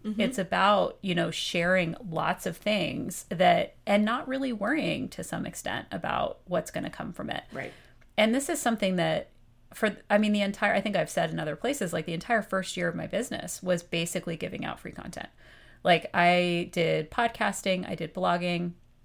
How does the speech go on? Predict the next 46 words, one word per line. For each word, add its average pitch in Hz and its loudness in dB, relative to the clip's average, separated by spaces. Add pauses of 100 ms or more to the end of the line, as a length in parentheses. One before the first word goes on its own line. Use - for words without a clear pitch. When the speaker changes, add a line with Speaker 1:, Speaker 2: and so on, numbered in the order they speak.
(480)
Speaker 2:
and 180 4
I 190 2
launched, 175 0
I 220 4
mean, 233 2
I 240 4
was 202 -2
speaking, - -4
so 170 6
I 170 4
was, 165 -4
you 185 -2
know, 156 0
getting 160 -2
paid 165 -6
to 175 -10
do 156 -6
that. 180 4
I - -2
was 156 -2
selling 147 -2
books, 156 0
you 170 -8
know, 156 -4
that - -4
kind 190 -8
of 175 -8
thing. 160 -4 (440)
But 185 8
I 233 4
didn't 285 0
really 175 0
launch 156 0
my 170 -6
first - -10
product, 175 0
which 170 -2
Speaker 1:
Mm-hmm. 165 -2
Speaker 2:
was 156 -2
a 160 -4
webinar 165 0
series, - -6
for, 151 0
like, 185 0
a 156 -2
year. 190 -6